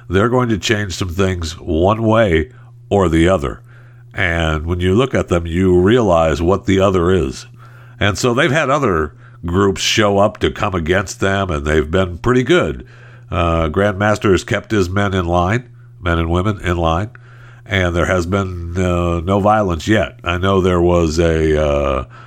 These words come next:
there was an accident in Lafayette, Louisiana, uh, not long ago, but that was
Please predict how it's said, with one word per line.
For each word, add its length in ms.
there 100
was 140
an 80
accident 720
in 440
Lafayette, 640
Louisiana, 760
uh, 180
not 240
long 260
ago, 300
but 300
that 180
was 240